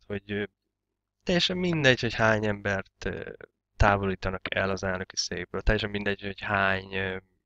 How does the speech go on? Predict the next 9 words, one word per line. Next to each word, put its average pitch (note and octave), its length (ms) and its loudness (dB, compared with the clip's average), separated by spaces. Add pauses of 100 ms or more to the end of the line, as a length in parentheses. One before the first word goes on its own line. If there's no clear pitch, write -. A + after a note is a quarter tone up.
(420)
akármi. G#2 680 4 (300)
Tö-, D3 120 2
teljesen B2 400 8
mindegy F2+ 280 -10
az G2 100 -4
egész. - 420 -10 (340)
Ez - 100 -12
nem A2+ 160 -2
számít. - 300 -6